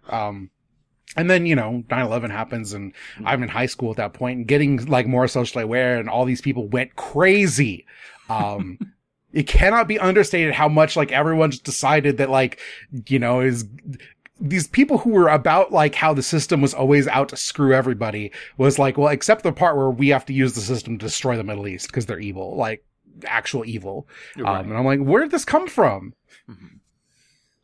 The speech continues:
Speaker 1: Um, bad times for American culture.
Speaker 2: Yeah.
Speaker 1: And I, I, I assume those people coming up five years behind me then got really into, like, Colbert and stuff, but th-, that was, like, past my time on caring about this
Speaker 2: Mm-hmm.
Speaker 1: stuff.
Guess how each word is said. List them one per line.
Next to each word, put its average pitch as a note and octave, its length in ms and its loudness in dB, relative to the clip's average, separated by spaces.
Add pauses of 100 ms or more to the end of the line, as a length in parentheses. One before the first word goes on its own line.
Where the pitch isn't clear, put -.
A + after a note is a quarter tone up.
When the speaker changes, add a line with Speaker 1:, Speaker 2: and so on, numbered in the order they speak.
(440)
Speaker 1:
Um, F#2+ 340 -12 (1200)
bad G2 220 -6
times G#2+ 460 -12
for A#2 160 -8
American G#2+ 340 -10
culture. - 480 -12 (480)
Speaker 2:
Yeah. E3+ 220 -10
Speaker 1:
And F#3+ 100 4
I, A#3 60 6
I, A3 240 0
I A#3 60 4
assume C4 180 4
those B3+ 120 2
people G3+ 220 2
coming F3 300 4
up D3+ 100 4
five D3+ 240 4
years C#3+ 160 4
behind C3+ 340 -2
me C#3 120 4
then B2+ 240 0
got A#2 160 0
really B2 220 -2
into, A#2 120 -6
like, G#2+ 160 -6
Colbert G#2 420 -8
and A2 120 -10
stuff, A#2 280 -6
but A#2 140 -12
th-, C#3 160 -2
that F3 80 4
was, D#3+ 160 2
like, C3+ 140 2
past A#2 280 -2
my A2 120 -10
time G#2+ 260 -10
on G#2 80 -14
caring F#2 300 -14
about F#2 180 -20
this G#2+ 160 -18
Speaker 2:
Mm-hmm. E2+ 100 -16
Speaker 1:
stuff. - 200 -20